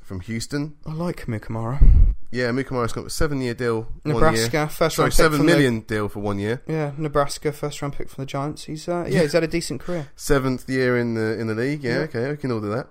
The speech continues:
Speaker 1: Uh, <laughs> then we've got Quentin Demps from Houston,
Speaker 2: Mm-hmm.
Speaker 1: uh, three-year deal for thirteen point five mil.
Speaker 2: Mm-hmm.
Speaker 1: Do you know what college he went to?
Speaker 2: Quentin Demps?
Speaker 1: Yeah.
Speaker 2: No, 'cause he was undrafted.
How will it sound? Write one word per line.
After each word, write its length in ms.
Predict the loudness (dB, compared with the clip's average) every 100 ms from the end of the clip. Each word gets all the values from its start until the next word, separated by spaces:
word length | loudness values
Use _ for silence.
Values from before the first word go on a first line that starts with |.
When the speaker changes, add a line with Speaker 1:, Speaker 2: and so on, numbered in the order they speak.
| -16 _ -4
Speaker 1:
Uh, 240 | 0 2 2 0 -8
<laughs> 300 | -10 -14 -8
then 140 | -2 0
we've 120 | 0
got 160 | -2 2
Quentin 320 | 2 4 0
Demps 260 | 0 -2
from 180 | -4 -8
Houston, 520 | -4 -4 -4 -2 -2
Speaker 2:
Mm-hmm. 220 | -4 -6 -8 -8
Speaker 1:
uh, 220 | -6 -4 -4
three-year 380 | -4 -2 -2
deal 200 | 0 -2
for 100 | -2
thirteen 440 | -2 2 2 2 -2
point 240 | -4 -6
five 320 | -6 -4 -4
mil. 300 | -2 0 0 -2
Speaker 2:
Mm-hmm. 240 | -4 -4
Speaker 1:
Do 40 | -4 -4 -4 -6 -6 -8
you 20 | -4
know 80 |
what 80 | -4
college 260 | -4 -4 -4
he 80 | -4
went 180 | -6 -8
to? 200 | -12 -12 -16 -20 -8
Speaker 2:
Quentin 260 | -6 -4
Demps? 480 | 0 -2 -2 -12 -16 -16
Speaker 1:
Yeah. 280 | -10 -8 -8 -10 -8
Speaker 2:
No, 200 | -4 -4
'cause 120 | -6
he 60 | -8
was 80 | -8
undrafted. 540 | -4 -4 -4 -6 -10